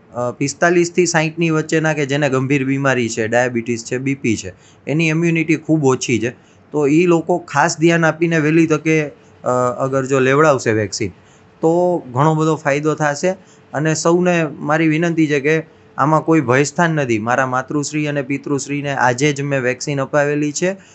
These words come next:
કોઈ પણ જાતની આડઅસર નથી, કોઈ તકલીફ નથી. આપણા વડીલોએ બધાએ લીધી છે.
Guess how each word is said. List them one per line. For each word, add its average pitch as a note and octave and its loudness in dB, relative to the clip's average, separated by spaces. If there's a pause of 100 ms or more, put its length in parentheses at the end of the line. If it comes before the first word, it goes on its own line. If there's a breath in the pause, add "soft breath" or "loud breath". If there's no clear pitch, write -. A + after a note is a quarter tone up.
(180 loud breath)
કોઈ B2 2
પણ C3+ -2
જાતની C3+ -2
આડઅસર B2+ -2
નથી, D3 -2
કોઈ C#3 -4
તકલીફ B2 -4
નથી. C3+ -4
આપણા B2 0
વડીલોએ A#2+ -2
બધાએ A2 -2
લીધી B2 -4
છે. D#3 -6